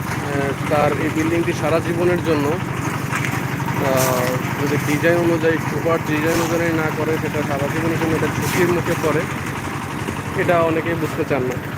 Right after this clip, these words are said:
তো ধন্যবাদ। আমার লাইভটি শেয়ার করে দেবেন, লাইক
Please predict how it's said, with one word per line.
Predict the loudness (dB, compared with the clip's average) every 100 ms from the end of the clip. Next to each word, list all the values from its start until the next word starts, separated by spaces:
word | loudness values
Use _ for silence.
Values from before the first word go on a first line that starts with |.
| -8 -6 -6 -6 -4 -2
তো | 0 2 0 -2 -4 -4 -4 -2 -2 -2 -2 2
ধন্যবাদ। | 4 4 4 2 0 -8 -6 -6 -6 -4 -4 -6 -4
আমার | -2 2
লাইভটি | 4 4 2 -2 0
শেয়ার | 0 0
করে | 0 0
দেবেন, | 0 0 2
লাইক | 2 2